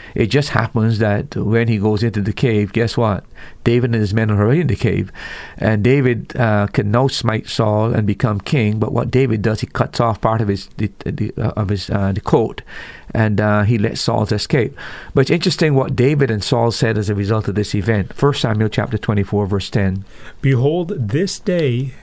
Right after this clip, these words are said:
Speaker 2: your eyes have seen how the Lord gave you today into my hand in the cave. And some told me to kill you, but I spared you. I said, 'I will not put out my hand against my Lord,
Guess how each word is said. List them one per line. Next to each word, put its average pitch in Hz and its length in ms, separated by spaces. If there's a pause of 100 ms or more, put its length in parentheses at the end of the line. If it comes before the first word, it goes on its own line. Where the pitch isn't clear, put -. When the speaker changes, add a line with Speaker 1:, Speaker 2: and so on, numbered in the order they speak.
Speaker 2:
your 139 400
eyes 156 440
have 135 220
seen 156 400
how 135 240
the 123 160
Lord 131 540
gave 139 340
you 156 160
today 139 420
into 117 220
my 120 200
hand 117 440
in 117 140
the 113 80
cave. 127 420 (680)
And 147 180
some 202 320
told 170 380
me 165 140
to 139 120
kill 185 300
you, 139 200
but 131 160
I 127 120
spared 139 440
you. 107 240 (380)
I 131 80
said, 143 480
'I 143 160
will 143 300
not 165 320
put 151 280
out 147 380
my 131 200
hand 147 420
against 123 500
my 131 220
Lord, 139 480